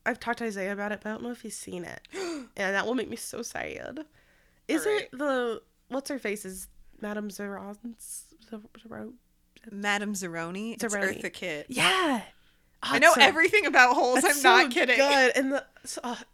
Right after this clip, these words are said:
Speaker 1: okay, we gotta move on. I'll just talk about Holes all day. It's such
Speaker 2: Let's
Speaker 1: a good
Speaker 2: talk about
Speaker 1: movie.
Speaker 2: Holes for twenty-five minutes.
Speaker 1: 'Cause Sam is so cute.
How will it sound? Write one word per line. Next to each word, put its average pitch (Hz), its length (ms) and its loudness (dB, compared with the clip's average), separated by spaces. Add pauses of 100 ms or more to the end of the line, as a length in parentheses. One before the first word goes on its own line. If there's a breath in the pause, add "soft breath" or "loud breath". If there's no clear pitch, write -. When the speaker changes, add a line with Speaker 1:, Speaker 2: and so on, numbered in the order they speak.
(160)
Speaker 1:
okay, 220 260 -2
we 208 100 -2
gotta 226 160 2
move 190 180 -2
on. 170 240 -2
I'll 269 160 8
just 339 140 2
talk 392 140 6
about 277 160 6
Holes 262 320 6
all 214 140 4
day. 240 320 4
It's - 120 -6
such 240 180 0
Speaker 2:
Let's - 20 -2
Speaker 1:
a 269 40 0
good 466 160 6
Speaker 2:
talk - 80 6
about 285 120 8
Speaker 1:
movie. 320 120 4
Speaker 2:
Holes 277 180 -2
for 262 120 -6
twenty-five 247 540 2
minutes. 220 220 -6
Speaker 1:
'Cause 339 180 2
Sam 302 440 -2
is 302 160 -4
so 214 360 -6
cute. 90 760 -10